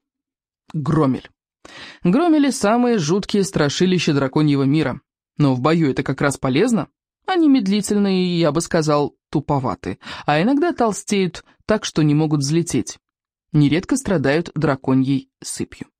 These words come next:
Характеристики. Окрас. Тошнотно-зелёный, болотно-бежевый, навозно-коричневый. Вооружение.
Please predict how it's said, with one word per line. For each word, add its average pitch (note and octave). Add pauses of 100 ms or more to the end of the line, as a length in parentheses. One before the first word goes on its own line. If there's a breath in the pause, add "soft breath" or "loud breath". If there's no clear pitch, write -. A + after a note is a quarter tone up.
(720 loud breath)
Характеристики. - (560)
Окрас. E3 (580)
Тошнотно-зелёный, G3 (240)
болотно-бежевый, D#3 (180)
навозно-коричневый. D#3+ (720)
Вооружение. D#3